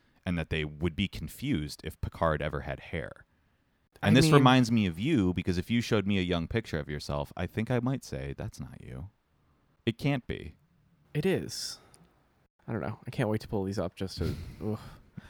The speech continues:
Speaker 2: just to settle this once and for all. God damn it.
Speaker 1: But yeah, so you were, you were like a leather bracelet guy, huh? Oof, oof. What kind of rings?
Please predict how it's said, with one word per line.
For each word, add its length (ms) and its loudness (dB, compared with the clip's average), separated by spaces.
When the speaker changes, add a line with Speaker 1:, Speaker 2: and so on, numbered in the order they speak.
Speaker 2:
just 140 -10
to 80 0
settle 400 6
this 180 2
once 280 2
and 100 -2
for 160 2
all. 140 4
God 340 0
damn 240 0
it. 140 -4
Speaker 1:
But 100 -4
yeah, 120 4
so 160 0
you 160 4
were, 120 4
you 180 2
were 80 4
like 160 0
a 40 -2
leather 300 0
bracelet 500 -8
guy, 320 -12
huh? 200 -8
Oof, 180 -8
oof. 380 -10
What 100 -4
kind 160 0
of 140 -2
rings? 480 -8